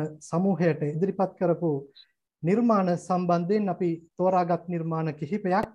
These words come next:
පිළිබඳව, අ, කතා බහ කිරීමේ අදියර. ඉතින් මේ, ඒ සඳහා මුලින්ම අපි අවස්ථාව යොමු කර දෙන්නේ ඉසුරු කාර්යවසම්. ඉසුරු කාර්යවසම් කියන්නේත්, අ, නිතරම මේ කවියට ආධුනිකයෙක්,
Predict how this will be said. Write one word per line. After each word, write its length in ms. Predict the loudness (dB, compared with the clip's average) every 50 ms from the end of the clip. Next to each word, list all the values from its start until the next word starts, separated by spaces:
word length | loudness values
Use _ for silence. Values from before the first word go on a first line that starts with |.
| _ _
පිළිබඳව, 500 | _ -4 -2 0 0 0 0 2 2 0
අ, 160 | 0 0 -2 -4 -8 -16 _ _ _ _ _ _ _ _ -8 -6 -6 -6 -6
කතා 340 | -4 -4 -4 0 2 2 2
බහ 160 | 2 2 0 0
කිරීමේ 440 | 0 2 2 2 2 2 2 0 0 0
අදියර. 360 | -2 0 0 0 0 -2 -4 -8 -14 -20 _ _ _ _ _ _ _ _ _ _ _ -4
ඉතින් 240 | 0 2 4 4
මේ, 260 | 4 2 2 0 -2 0
ඒ 140 | 0 0 0
සඳහා 720 | 2 0 -2 -4 -4 -2 -2 0 0 0 0 -2 -4 -8
මුලින්ම 460 | -6 -4 -2 0 0 0 0 0 0 0 -2 -2 -4 -6 -10 _
අපි 240 | -10 -8 -4 -2 0
අවස්ථාව 520 | 0 2 0 -2 -2 -2 0 2 2 4 4 4 2 0 -2 -6 -14 _ _ -4
යොමු 180 | -4 -4 -2 -2
කර 180 | -2 0 0 0
දෙන්නේ 440 | 0 0 0 0 -2 -2 -4 -4 -8 -16 _ _ _ _ -20 _ _ _ _ _ _ _ _ _ _ -6
ඉසුරු 280 | -4 -2 2 2 2 2
කාර්යවසම්. 680 | 2 2 2 4 4 2 2 0 -2 -4 -8 -12 -14 -14 -16 _ _ _ _
ඉසුරු 220 | -8 -4 -2 0 0
කාර්යවසම් 480 | 2 2 2 4 2 2 2 2 0 0
කියන්නේත්, 480 | 0 0 0 2 2 2 0 -2 -2 -6 -12 _
අ, 120 | -2 0 0 2 0 -2 -4 -4 -6 -8 -10 _
නිතරම 320 | -6 -2 0 2 2 4
මේ 140 | 4 2 2
කවියට 380 | 0 0 0 0 0 0 0 -2
ආධුනිකයෙක්, 680 | -4 -6 -6 -8 -6 -2 -2 -2 0 2 4 4 4